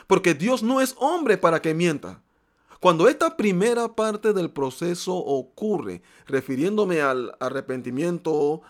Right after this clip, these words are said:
a la confesión y a la fe, porque existe una segunda parte. Ahora, cuando esta primera parte se da, Dios lo justifica. Esto quiere decir que lo convierte en una persona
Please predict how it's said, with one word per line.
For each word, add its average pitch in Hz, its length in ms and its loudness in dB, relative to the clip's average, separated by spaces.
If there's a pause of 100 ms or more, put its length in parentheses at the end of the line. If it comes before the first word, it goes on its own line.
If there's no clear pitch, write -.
(120)
a 127 80 -8
la 127 180 -4
confesión 127 720 -6
y 139 140 -4
a 208 100 -4
la 214 160 -6
fe, 175 460 -6 (460)
porque 135 200 -4
existe 233 380 -2
una 190 180 -2
segunda 143 400 -4
parte. 101 380 -8 (200)
Ahora, 120 240 -6 (320)
cuando 143 300 2
esta 269 220 0
primera 180 380 0
parte 175 260 -2
se 139 160 -4
da, 117 240 -6 (340)
Dios 175 680 0
lo 151 260 0
justifica. 165 1200 -8 (560)
Esto 165 180 0
quiere 247 200 2
decir 180 580 2 (240)
que 175 460 2
lo 196 440 0
convierte 226 920 2
en 202 80 2
una 226 260 0
persona 170 720 -2